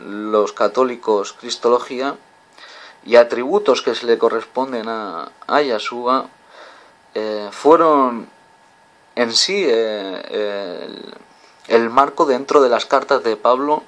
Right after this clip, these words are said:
ya que estas, eh, cartas de Pablo aparecieron antes que los evangelios, como he dicho y repito.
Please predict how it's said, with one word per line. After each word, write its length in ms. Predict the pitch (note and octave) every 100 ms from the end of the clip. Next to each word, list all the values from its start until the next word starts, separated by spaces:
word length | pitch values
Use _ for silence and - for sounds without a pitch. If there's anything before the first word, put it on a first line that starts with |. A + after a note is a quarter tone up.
| - - - - - -
ya 180 | A#2
que 140 | A2+ A#2+
estas, 580 | C3 - C3+ B2+ A2+ -
eh, 280 | A#2 A2 G#2+
cartas 380 | - D3 D3+ C3
de 100 | A#2+
Pablo 280 | A#2 C3 D3+
aparecieron 580 | C#3 A2 A2+ B2+ C3 C3
antes 240 | C#3 C#3+
que 100 | -
los 160 | A#2 A2
evangelios, 460 | A2 A2 C3 C#3+
como 500 | C#3 A2+ A2 G#2 G2+ -
he 120 | C3
dicho 360 | B2 A#2+ -
y 60 | D3
repito. 580 | A#2 A2 B2+ C3 D#3